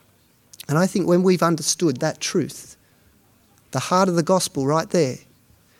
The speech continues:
that empowers us to transformation and change. Through God's Spirit, we are able to start showing self-control, to grow in righteousness.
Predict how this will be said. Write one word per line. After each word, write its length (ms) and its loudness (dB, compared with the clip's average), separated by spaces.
that 160 2
empowers 580 2
us 540 -6
to 100 -10
transformation 800 -2
and 100 -6
change. 560 -4
Through 240 6
God's 300 6
Spirit, 520 4
we 140 4
are 300 4
able 280 0
to 120 -6
start 360 0
showing 360 2
self-control, 880 2
to 100 0
grow 400 8
in 200 2
righteousness. 960 -2